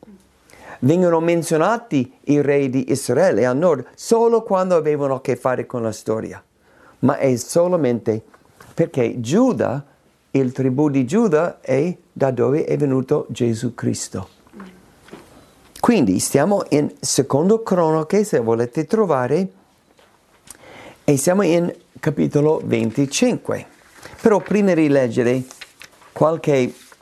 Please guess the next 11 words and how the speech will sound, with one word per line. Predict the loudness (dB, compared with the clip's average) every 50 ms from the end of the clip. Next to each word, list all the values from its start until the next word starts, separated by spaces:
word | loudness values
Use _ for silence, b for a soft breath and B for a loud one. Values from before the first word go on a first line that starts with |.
| -20 -20 -20 -20 -18
fondo | -14 -8 -4 -2 0 2 2 2 0
storico | -2 -2 -2 0 0 2 2 0 -2 -4 -4 -4
che | -4 -4 -4 -4
ci | -4 -4 -2
aiuta | -2 -2 -2 -2
a | -2
capire | -2 -2 -2 0 0 0 0 -2
quello | -2 -2 -2
che | -2 -4 -4
stiamo | -4 -2 -2 -2 -2
vivendo. | -2 -2 0 0 2 2 2 2 0 -2 -2 -6